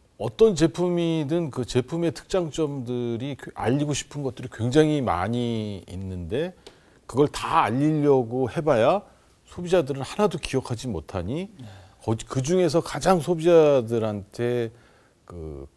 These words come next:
Speaker 1: 기억될 수 있고 편익을 가장 잘 알릴 수 있는 한 가지로 좁혀서 설사 두 가지, 세 가지가 있다 치더라도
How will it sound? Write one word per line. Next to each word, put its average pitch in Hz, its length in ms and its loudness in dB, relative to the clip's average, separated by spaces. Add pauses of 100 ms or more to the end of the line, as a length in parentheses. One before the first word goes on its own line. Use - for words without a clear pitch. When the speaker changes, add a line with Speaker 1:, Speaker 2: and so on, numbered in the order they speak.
(100)
Speaker 1:
기억될 139 420 4
수 - 220 -6
있고 85 320 -6
편익을 156 640 -4
가장 139 380 -2
잘 107 180 -6
알릴 95 300 -4
수 - 200 -14
있는 101 340 -8 (220)
한 226 300 -4
가지로 160 460 4
좁혀서 98 580 -6 (720)
설사 208 420 4
두 135 240 0
가지, 175 300 10
세 196 140 6
가지가 185 260 6
있다 120 240 0
치더라도 131 580 -2